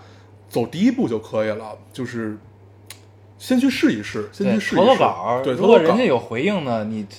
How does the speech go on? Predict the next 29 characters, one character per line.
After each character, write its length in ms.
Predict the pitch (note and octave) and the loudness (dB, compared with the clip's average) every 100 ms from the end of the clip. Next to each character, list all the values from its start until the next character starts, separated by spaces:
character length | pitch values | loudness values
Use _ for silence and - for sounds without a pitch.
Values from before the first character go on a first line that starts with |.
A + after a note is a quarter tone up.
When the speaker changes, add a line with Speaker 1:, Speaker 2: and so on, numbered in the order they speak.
| G#2+ | -10
Speaker 2:
你 200 | A2 G#2 | -8 -6
就 280 | B2 A#2 A#2 A#2 | -4 -4 -6 -14
会 160 | - - | -8 2
特 160 | D3 C3+ | 2 4
别 100 | C3 | 4
高 100 | C3 | 6
兴。 80 | |
Speaker 1:
对， 100 | A#3+ | 6
慢 0 | |
慢 0 | |
来， 100 | G#3 | 4
因 140 | - C4 | 2 2
为 40 | |
我 140 | C#4 C3+ | 2 2
认 140 | B3 | 2
识 60 | E3+ | 0
好 260 | - G#2+ | -2 -6
多， 320 | - A3 B3+ G3+ B2+ - | 0 2 2 0 -4 -8
<clears throat> 280 | - - - | -20 -20 -6
呃， 240 | C3 A#2+ G#2+ | 0 0 0
所 140 | B2 | -6
谓 40 | A2+ | -6
兼 320 | - D4 D#4 | -2 0 0
职 220 | D#4 A2+ | -2 -4
的 320 | G#2+ A#2+ G#2 G#2 | 2 4 2 -2
在 120 | - B2 | -4 -4
干， 360 | - C3 G#2+ | 0 0 0
在 120 | G#2+ B2 | -4 -4
干， 340 | C#3 A#2 A2+ | -2 -4 -6